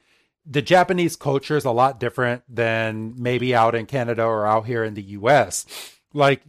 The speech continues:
they, out there, when they draw their anime, they, they very sexualize,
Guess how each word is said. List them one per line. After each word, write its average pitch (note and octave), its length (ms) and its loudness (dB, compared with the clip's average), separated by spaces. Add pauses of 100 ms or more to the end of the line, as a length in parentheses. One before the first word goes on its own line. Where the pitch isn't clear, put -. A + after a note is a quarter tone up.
(180)
they, D#3 180 2 (100)
out E3+ 360 4
there, C3 580 4
when B2+ 220 -4
they D#3+ 260 2 (460)
draw C#3+ 300 6
their B2+ 180 2
anime, A#2 680 -2 (460)
they, F#3 440 2 (400)
they D3 200 0
very D3+ 420 2
sexualize, A2+ 1160 -2